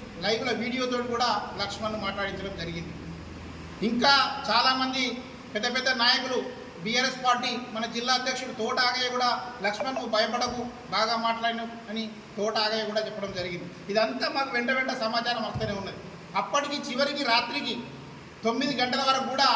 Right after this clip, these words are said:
మా మిత్రులు ఆయన అడిగితే, "కాంగ్రెస్ వాళ్ళు ఏం చేసుకుంటారో చేసుకొని తగ్గేదేలే" అని చెప్పి లక్ష్మణ్ అన్నాడు. అప్పుడు మా చెన్నిబాబు పోయి కేసు నమోదు చేయడం జరిగింది. అంటే ఇదంతా ఎంత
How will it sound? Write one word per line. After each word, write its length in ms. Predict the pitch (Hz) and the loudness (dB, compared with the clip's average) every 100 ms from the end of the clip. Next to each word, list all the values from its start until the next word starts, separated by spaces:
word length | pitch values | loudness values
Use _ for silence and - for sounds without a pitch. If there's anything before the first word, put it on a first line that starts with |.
| - - | 4 -2
మా 120 | 220 226 | 0 2
మిత్రులు 420 | 226 - - 262 | 0 -2 0 4
ఆయన 240 | 240 240 | 4 4
అడిగితే, 320 | 226 247 262 233 214 - - - - - | 0 2 2 4 2 -4 -10 -12 -12 -4
"కాంగ్రెస్ 520 | 190 240 240 247 247 | 0 0 0 -2 0
వాళ్ళు 140 | 247 | -2
ఏం 260 | 240 233 240 | 0 0 0
చేసుకుంటారో 420 | 240 233 226 247 220 | -2 -4 -4 0 0
చేసుకొని 400 | 220 - 214 269 - - - | 0 -2 -4 -6 -8 -8 -2
తగ్గేదేలే" 540 | 214 214 254 247 240 | -2 2 2 4 2
అని 140 | 233 226 | 2 0
చెప్పి 240 | 220 233 208 208 170 | 0 2 2 0 -2
లక్ష్మణ్ 360 | 202 - 214 202 | -4 -4 -4 -4
అన్నాడు. 280 | 185 170 - 175 180 - | -6 -8 -10 -14 -16 -4
అప్పుడు 380 | 180 - 285 294 294 - - | -4 -4 -4 -4 -4 -8 -8
మా 240 | 208 240 240 | 0 0 2
చెన్నిబాబు 340 | 214 226 247 226 | 0 -2 -2 0
పోయి 280 | 220 233 214 202 - - | 0 0 -2 -4 -10 -2
కేసు 220 | 214 214 | 0 0
నమోదు 340 | 220 202 190 180 | -2 -4 -6 -6
చేయడం 220 | 175 175 | -6 -4
జరిగింది. 380 | 180 170 165 - - - - - - | -4 -6 -8 -10 -12 -14 -14 -14 -4
అంటే 280 | 208 269 277 | 2 4 4
ఇదంతా 360 | 220 220 247 247 | 4 2 4 6
ఎంత 280 | 208 214 | 6 4